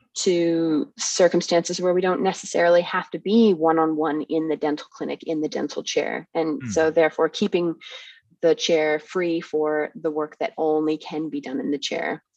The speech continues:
Speaker 2: Mm.
Speaker 1: and hoping that people are already starting to make health-related behavior changes before they get to the treatment phase.
Speaker 2: Mm.
Speaker 1: And I mean, that's all about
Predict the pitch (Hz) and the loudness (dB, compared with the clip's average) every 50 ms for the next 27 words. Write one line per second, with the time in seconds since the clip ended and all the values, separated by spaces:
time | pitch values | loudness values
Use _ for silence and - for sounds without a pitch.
0 | _ - 120 104 87 78 80 - _ _ - - 147 139 143 - - - 175 165 | _ -8 -8 -8 -8 -10 -14 -18 _ _ -2 0 0 0 -2 -4 -4 0 0 2
1 | - 160 147 151 143 - - - 165 156 - 139 143 147 151 160 156 156 156 151 | 4 4 2 2 0 0 -2 -4 -4 -2 -2 0 0 0 2 2 4 4 4 2
2 | 147 143 147 - - 151 147 147 147 151 - - - - - - - - - - | 0 0 -2 -4 -4 -4 -4 -4 -6 -6 -8 -8 -6 -6 -8 -6 -6 -6 -8 -6
3 | - - - 151 151 151 - - - 147 - - 147 - 143 143 - - - - | -6 -4 -2 -2 0 0 0 -2 -2 -4 -2 -2 -2 0 0 -2 -4 -4 -4 -4
4 | 147 139 - 160 165 - - - 156 - - - 151 151 - - 151 143 - - | -4 -4 -4 -6 -8 -6 -6 -8 -8 -6 -2 0 0 0 0 -2 -6 -2 0 0
5 | - - - - - - - - - 139 - - - - - - - - - - | 0 0 -2 -8 -10 -10 -8 -4 -2 -2 -2 -2 -4 -8 -10 -8 -8 -8 -8 -8
6 | - - - _ _ _ - - - 247 226 214 190 185 202 208 208 208 220 214 | -10 -14 -18 _ _ _ -14 -10 -8 -6 -6 -6 -4 0 4 6 8 8 8 8
7 | 214 214 214 208 - 233 254 - - 240 214 196 185 180 180 170 160 160 - - | 8 6 4 4 2 2 2 2 2 2 4 4 4 4 4 4 4 2 2 -2